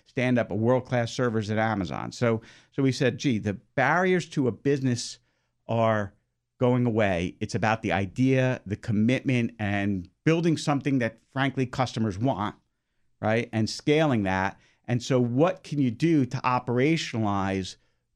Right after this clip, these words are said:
those philosophies to provide a platform for people who are in the government marketplace but want to do something else?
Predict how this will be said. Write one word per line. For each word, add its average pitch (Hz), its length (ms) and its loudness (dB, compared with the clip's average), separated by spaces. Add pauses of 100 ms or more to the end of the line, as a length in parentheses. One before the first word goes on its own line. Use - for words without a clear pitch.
those 123 420 2
philosophies 107 1040 -2 (440)
to 127 240 0 (320)
provide 127 360 2
a - 40 -2
platform 110 600 2
for 101 160 -6
people 120 300 -2
who 113 240 0
are 107 240 0 (960)
in 175 280 4
the 160 100 2
government 127 680 2 (240)
marketplace 113 960 -2 (220)
but 123 160 0
want 135 260 2
to 139 60 2
do 127 140 0
something 117 380 -2
else? 110 320 -2